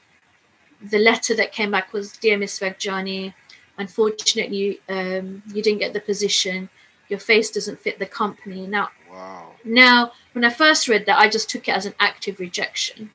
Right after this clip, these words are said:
Speaker 2: Yeah.
Speaker 1: As in, you didn't get the job. But when I read it again, "Your face doesn't fit the company," I was like, "Ah,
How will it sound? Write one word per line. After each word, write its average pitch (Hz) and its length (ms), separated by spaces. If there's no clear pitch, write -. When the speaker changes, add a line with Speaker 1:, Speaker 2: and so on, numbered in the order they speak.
Speaker 2:
Yeah. 196 360
Speaker 1:
As 196 200
in, 190 240
you 190 80
didn't 185 200
get - 140
the 175 100
job. 180 300
But 196 220
when 220 140
I 220 60
read 240 220
it 185 80
again, 202 360
"Your 196 120
face 208 340
doesn't 196 300
fit - 140
the 196 80
company," 202 640
I 196 80
was 196 100
like, 101 200
"Ah, 208 540